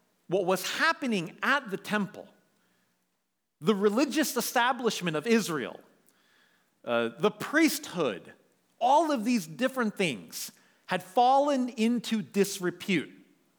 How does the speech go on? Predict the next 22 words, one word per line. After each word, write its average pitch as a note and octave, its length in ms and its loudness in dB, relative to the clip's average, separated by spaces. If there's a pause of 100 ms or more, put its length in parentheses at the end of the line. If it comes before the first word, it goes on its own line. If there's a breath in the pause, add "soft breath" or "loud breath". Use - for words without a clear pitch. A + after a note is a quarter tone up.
(100)
Why? F3 400 0 (220)
What A3 120 2
was G#3 140 2
happening? E3+ 380 -2 (960 soft breath)
Because A3 840 2 (160)
Eli, F#3+ 720 4 (520)
the F#3+ 140 -4
chief - 600 0
priest A#3 420 -2
at D#3 180 -6
this B3 160 0
time, A#2 480 -4 (540 soft breath)
was E3 320 0
letting D4+ 640 0
his A#3+ 320 0
sons, G3+ 880 -2 (220)
who A#3 80 2
were A3 180 6
also C4 420 4
priests, - 500 -8 (280 soft breath)
run F#3 340 2
amok G3+ 460 0